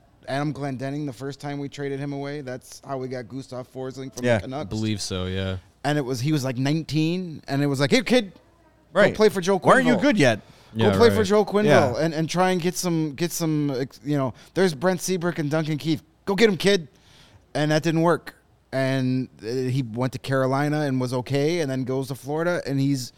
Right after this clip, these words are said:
Speaker 1: he's
Speaker 2: Yeah.
Speaker 1: been fabulous.
Speaker 2: Yeah, it's just a good example of, and again, we're gonna be spoiled again with Connor Bedard jumping right into the league and being good right away,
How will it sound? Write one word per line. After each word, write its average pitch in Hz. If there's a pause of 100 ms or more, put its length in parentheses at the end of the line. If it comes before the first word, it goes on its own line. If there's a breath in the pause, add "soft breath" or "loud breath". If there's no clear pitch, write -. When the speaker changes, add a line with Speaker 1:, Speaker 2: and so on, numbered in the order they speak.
(240 soft breath)
Speaker 1:
he's 180
Speaker 2:
Yeah. 196
Speaker 1:
been 185
fabulous. 156
Speaker 2:
Yeah, 131
it's 139
just 220
a 247
good 160
example 117
of, 95 (400 soft breath)
and 135
again, 131
we're 120
gonna 127
be 127
spoiled 117
again 180 (320 soft breath)
with 123
Connor 135
Bedard 143
jumping 117
right 120
into 151
the 156
league 160
and 131
being 139
good 139
right 113
away, 151